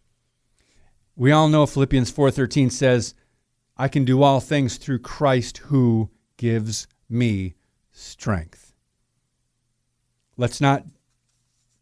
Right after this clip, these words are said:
lose heart in doing good, for in due season we will reap a harvest if we do not give up. That's Galatians six nine, verse ten says,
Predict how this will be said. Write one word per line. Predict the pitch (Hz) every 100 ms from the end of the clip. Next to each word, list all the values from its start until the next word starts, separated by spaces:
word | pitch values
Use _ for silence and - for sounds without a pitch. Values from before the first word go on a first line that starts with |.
| _ _
lose | 127 139 139
heart | - 143 123 - - _
in | 127 127
doing | 110 127 120
good, | 104 110 101 95 - _ _ _
for | 135 151
in | 131
due | 113 147 143
season | - 147 127 127
we | 143
will | 135 131
reap | 127 143
a | 131
harvest | 113 156 151 139 -
if | 131 147
we | 165
do | 139 135
not | 151 170 147
give | 113 160 131
up. | 139 120 107 - _ _ _ _
That's | 139
Galatians | - 151 147 127
six | - 151 -
nine, | 147 151 139
verse | 120 139 123
ten | - 156 156 147
says, | - 135 131